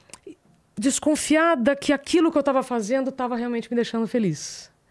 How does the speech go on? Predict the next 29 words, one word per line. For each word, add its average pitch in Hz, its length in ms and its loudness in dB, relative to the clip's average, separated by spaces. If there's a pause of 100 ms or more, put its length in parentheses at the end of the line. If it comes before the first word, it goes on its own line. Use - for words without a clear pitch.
(160)
Aí 185 120 4
o - 40 -2
que 226 60 2
eu 247 100 2
fiz? 339 260 2
Fui 180 180 -8
pra 185 140 -12
um, 302 200 -8 (180)
vou, 165 160 -12
vou 139 160 -14
começar 147 260 -10
a 151 40 -10
escrever 151 280 -8
um 226 100 -4
livro, 190 540 -2 (280)
deixa 330 180 0
eu 403 40 0
pesquisar 254 960 -6
esse 160 220 -18
assunto. - 580 -20 (520)
Aí 285 120 0
fui 269 120 -2
falar 196 240 0
com 208 100 -6
astrônomos, 180 640 0
com 180 140 -4
físico, 143 640 -6
com 156 160 -6
cosmólogo, 139 840 -4